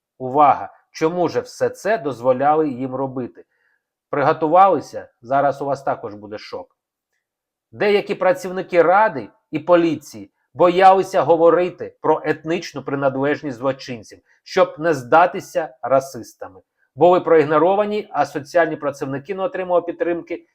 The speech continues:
від начальства. Нормально? Тобто гвалтівникам, тобто бандитам дозволяли робити все, що вони хотіли робити, тільки тому, що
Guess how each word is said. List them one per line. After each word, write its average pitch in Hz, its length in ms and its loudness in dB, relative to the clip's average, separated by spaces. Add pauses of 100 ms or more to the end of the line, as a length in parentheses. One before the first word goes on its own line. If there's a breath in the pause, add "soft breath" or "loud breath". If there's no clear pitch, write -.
(120)
від 131 240 -8 (200)
начальства. 117 640 -12 (280)
Нормально? 120 480 -6 (880)
Тобто 143 280 -2
гвалтівникам, 165 1300 0 (480)
тобто 139 460 -4 (840)
бандитам 170 1080 0
дозволяли 156 1040 4 (280)
робити 165 520 2
все, 143 320 0
що 135 200 -8
вони 127 200 -8
хотіли 123 420 -8
робити, 165 560 -6 (200)
тільки 135 260 -8
тому, 135 360 -8
що 196 260 -4